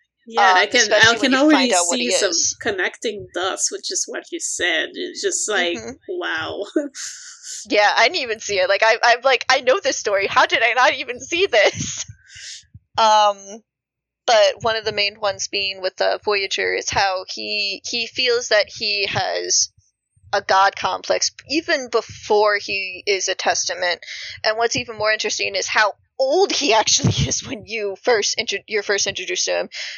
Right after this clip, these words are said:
Speaker 2: You're led to think
Speaker 1: Yeah.
Speaker 2: he's, like, this thirty-six-year-old man. Like, probably, like, in his
Speaker 1: I remember,
Speaker 2: thirties.
Speaker 1: I think he was using some type of drugs or something to keep him,
Speaker 2: Yes.
Speaker 1: his body, like, young or something.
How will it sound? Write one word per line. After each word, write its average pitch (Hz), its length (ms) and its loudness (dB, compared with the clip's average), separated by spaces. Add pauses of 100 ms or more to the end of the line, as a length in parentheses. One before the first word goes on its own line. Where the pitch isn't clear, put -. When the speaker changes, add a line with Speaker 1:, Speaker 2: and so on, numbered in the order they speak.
(100)
Speaker 2:
You're 254 200 -2
led 311 180 2
to 277 80 -2
think 240 200 -2
Speaker 1:
Yeah. 202 60 -10
Speaker 2:
he's, 214 140 -4
like, - 200 -2 (340)
this - 180 0
thirty-six-year-old 202 800 0
man. 185 420 -2 (560)
Like, 208 180 2 (100)
probably, 202 440 0
like, 190 220 0
in 208 140 -2
his - 200 0
Speaker 1:
I 202 40 0
remember, 196 180 -2
Speaker 2:
thirties. 285 360 0 (140)
Speaker 1:
I 226 60 0
think 381 220 2
he 359 80 8
was 277 320 -2
using 208 360 -4
some 185 200 -8 (120)
type 208 220 2
of 185 100 -2 (300)
drugs 190 420 -8
or 240 140 -4
something 269 720 -4
to 254 200 -8
keep - 260 -12
him, - 120 -8
Speaker 2:
Yes. 220 240 2
Speaker 1:
his 226 200 2 (120)
body, 220 380 -2
like, 190 300 -2 (160)
young 185 420 -10
or 269 100 -10
something. 294 480 -10